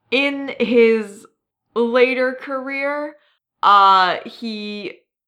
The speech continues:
has worn, like, m-, a much, he's had, like, a very kind of street clothes look. His first costume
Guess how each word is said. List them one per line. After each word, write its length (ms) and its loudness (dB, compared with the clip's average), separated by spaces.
has 560 -2
worn, 640 -8
like, 400 -4
m-, 400 -10
a 140 0
much, 460 -4
he's 180 -14
had, 320 2
like, 180 -4
a 80 -4
very 400 -4
kind 340 -8
of 200 -8
street 800 -10
clothes 920 -2
look. 520 0
His 420 -2
first 460 0
costume 1000 -2